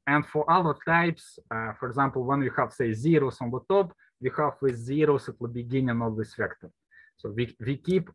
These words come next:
uh, e-, so exactly the same positions. So two, three, one, three, one, two. So the same positions for all root products. So, uh, why, uh,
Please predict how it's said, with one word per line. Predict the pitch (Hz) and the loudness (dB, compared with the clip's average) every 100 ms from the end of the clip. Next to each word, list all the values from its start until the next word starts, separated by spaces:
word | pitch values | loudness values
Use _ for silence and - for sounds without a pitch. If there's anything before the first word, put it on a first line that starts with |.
| 120 | 0
uh, | 117 117 - | 2 2 -4
e-, | 123 | -8
so | - 131 | -6 -4
exactly | 117 139 151 139 120 | 0 2 2 0 -4
the | |
same | 120 143 117 | 0 0 0
positions. | 113 113 110 - 85 - | -4 -4 -6 -8 -18 -18
So | 98 - | -18 -6
two, | 156 - | -6 -4
three, | 147 139 | -2 0
one, | 127 117 - | 0 -4 -2
three, | 127 | -2
one, | 117 120 | -2 -4
two. | - 202 214 _ _ _ _ _ - - | 0 0 0 _ _ _ _ _ -20 -14
So | - 107 | -8 -4
the | 117 | -4
same | - 151 | 0 0
positions | 135 131 185 175 139 - | 2 2 2 0 -4 -4
for | 131 131 | -2 0
all | 117 | 0
root | 120 - | -2 -4
products. | 104 90 - - - _ _ _ _ _ _ - _ _ _ _ - _ _ _ _ _ _ _ _ _ _ _ _ _ _ - | -8 -8 -14 -14 -14 _ _ _ _ _ _ -20 _ _ _ _ -20 _ _ _ _ _ _ _ _ _ _ _ _ _ _ -4
So, | 127 - - | -2 -2 -2
uh, | 117 117 - - - - - | 0 0 -2 -6 -6 -8 -6
why, | 113 143 185 160 - | 2 4 6 4 0
uh, | 60 | -4